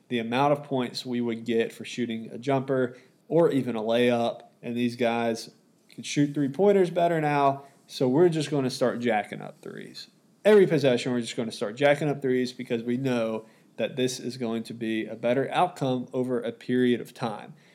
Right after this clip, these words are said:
right? But there's more shots being missed,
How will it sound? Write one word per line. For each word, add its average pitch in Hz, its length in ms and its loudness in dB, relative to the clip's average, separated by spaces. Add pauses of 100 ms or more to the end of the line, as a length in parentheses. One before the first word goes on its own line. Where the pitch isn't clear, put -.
(140)
right? 156 400 0 (600)
But 156 720 4 (760)
there's 131 380 -4
more 123 200 0
shots 113 400 -4
being 113 340 -12
missed, - 500 -6